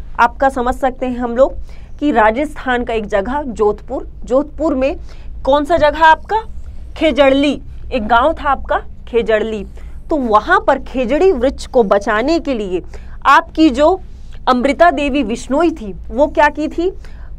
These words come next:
खुद और उनके साथ तीन सौ तिरसठ लोग थे।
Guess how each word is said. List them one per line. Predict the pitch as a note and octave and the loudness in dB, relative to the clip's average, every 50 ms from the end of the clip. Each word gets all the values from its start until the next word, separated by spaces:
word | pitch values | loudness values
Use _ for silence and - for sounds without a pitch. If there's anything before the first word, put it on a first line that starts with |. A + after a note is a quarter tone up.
| - | -4
खुद | - - F#4+ G#4 A4 A4 - - - - | 2 4 4 4 4 2 -2 -2 0 4
और | B3 C#4 E4 G#4+ G4 - - - - | 6 6 6 4 2 -4 -10 -6 -2
उनके | C4+ C4+ C4 B3+ D#4+ E4+ | 0 0 0 0 0 -2
साथ | - - D#4 C#4+ D4+ E4+ | 0 0 2 2 2 2
तीन | E4+ - - - C4 C#4+ D#4+ D#4+ | 0 -2 -4 -2 0 2 4 4
सौ | D#4 D#4+ D#4+ D#4 | 4 2 0 -4
तिरसठ | D#4+ - - B3 G#3 G#3+ - - E4 D#4+ D#4+ | -4 -2 0 0 0 2 4 4 4 6 4
लोग | D#4 G#3+ G3+ G3 - - G#3+ | 2 0 0 -2 -4 -6 -6
थे। | F#3 | -6